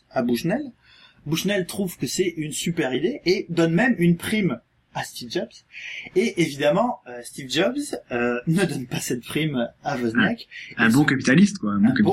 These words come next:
Speaker 2: capitaliste.
Speaker 1: capitaliste. Et se contente de, euh, donner la moitié des sept cent cinquante euros, donc trois cent soixante-quinze euros, à, euh, son ami Steve Wozniak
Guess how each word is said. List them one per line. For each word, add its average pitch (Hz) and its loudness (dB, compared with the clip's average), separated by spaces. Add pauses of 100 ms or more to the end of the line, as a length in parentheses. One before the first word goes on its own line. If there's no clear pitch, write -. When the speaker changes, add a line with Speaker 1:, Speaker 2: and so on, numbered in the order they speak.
Speaker 2:
capitaliste. 196 4
Speaker 1:
capitaliste. - 0 (440)
Et 202 2
se - -4
contente 185 -2 (140)
de, 185 2
euh, 127 -4
donner 151 -2
la 147 2
moitié 180 0 (280)
des 143 -2
sept 151 -4
cent 175 0
cinquante 143 -2
euros, 135 0 (260)
donc 180 0
trois 143 -6
cent 185 -4
soixante-quinze 139 -4
euros, 139 0 (360)
à, 151 0
euh, 117 -8
son 214 -2
ami 190 4
Steve 180 -2
Wozniak 185 -2